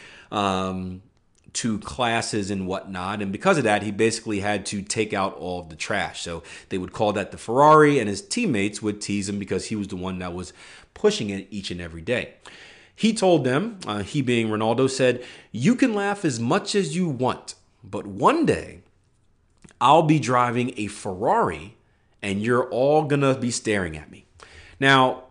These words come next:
Ronnie didn't have many allies in that dressing room. He wasn't ideal considering he couldn't push the Ferrari by himself. Luckily, Fabio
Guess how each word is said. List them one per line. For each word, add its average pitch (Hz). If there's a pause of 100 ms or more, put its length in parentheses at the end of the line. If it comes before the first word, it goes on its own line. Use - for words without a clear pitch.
(100)
Ronnie 175
didn't 170
have 156
many 165
allies 113
in 104
that 101
dressing 95
room. 104
He 123
wasn't 135
ideal 117
considering 110
he 107
couldn't 117
push -
the 117
Ferrari 95
by 87
himself. -
Luckily, 131
Fabio 131